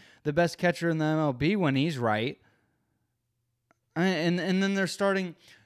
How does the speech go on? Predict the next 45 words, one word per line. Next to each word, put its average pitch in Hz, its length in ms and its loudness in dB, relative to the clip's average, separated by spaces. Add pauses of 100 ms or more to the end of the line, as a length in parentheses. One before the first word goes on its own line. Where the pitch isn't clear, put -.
though, 185 280 -2
I 175 160 -2
mean, 185 200 -2
I 175 80 0
guess 170 340 0
the 180 120 -4
only, 147 480 -4 (960)
the 143 160 -10
thing 208 220 -4
that 156 120 0
Houston 160 340 -6
has 139 240 -4
is 131 100 -10
that 139 180 -2
they 160 120 0
have 139 260 0 (280)
quality 175 480 -2
starts 156 540 -4 (280)
from 156 360 0
their 160 100 0
starting 147 380 0
pitch, - 340 -8 (420)
from 151 200 -4
their 160 100 -2
pitchers, 135 520 -4
and 139 220 -4
then 143 120 0
their, 139 280 0 (140)
their 143 160 2
bullpen 139 480 0
is 127 340 -6
amazing 139 600 -2
too, 135 400 0 (320)
where 135 500 6
I 135 80 0
think 147 200 -2
the 139 100 -2
Dodgers 139 560 2
have 135 160 0
a 127 40 -4
little 135 240 0
bit 131 200 -2
of 131 120 -2
a 127 60 -4
question 147 680 -2